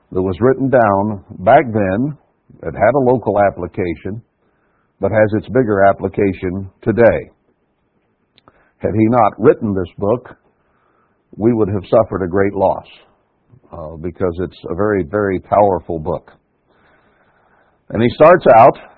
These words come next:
<laughs> acknowledging, uh, the situation as it was and as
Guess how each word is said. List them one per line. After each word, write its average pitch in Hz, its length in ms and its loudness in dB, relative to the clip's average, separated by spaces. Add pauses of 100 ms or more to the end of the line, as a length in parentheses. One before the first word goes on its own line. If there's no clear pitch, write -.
(120)
<laughs> - 920 -10
acknowledging, 120 920 2 (340)
uh, 85 560 -12
the 113 180 -2
situation 123 840 2
as 117 240 2
it 107 80 -2
was 104 560 2
and 117 240 -2
as 117 160 2